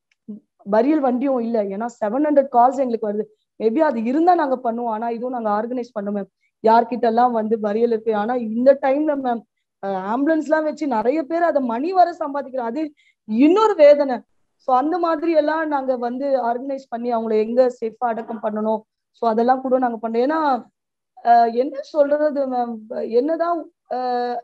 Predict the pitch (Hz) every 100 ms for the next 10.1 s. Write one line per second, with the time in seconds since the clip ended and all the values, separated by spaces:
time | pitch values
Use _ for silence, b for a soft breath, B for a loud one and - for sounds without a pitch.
0 | _ 247 262 285 285 294 277 277 277 254
1 | 262 277 247 233 269 349 294 262 254 262
2 | 262 240 247 247 247 269 262 240 208 _
3 | _ _ _ _ _ 233 294 320 294 247
4 | 226 269 330 320 277 277 285 302 285 262
5 | 311 339 330 311 269 294 277 240 226 262
6 | 302 277 262 269 269 247 214 208 - _
7 | _ _ 233 247 294 381 403 440 381 330
8 | 320 269 302 247 277 302 277 254 233 -
9 | _ _ - 269 269 302 285 285 330 392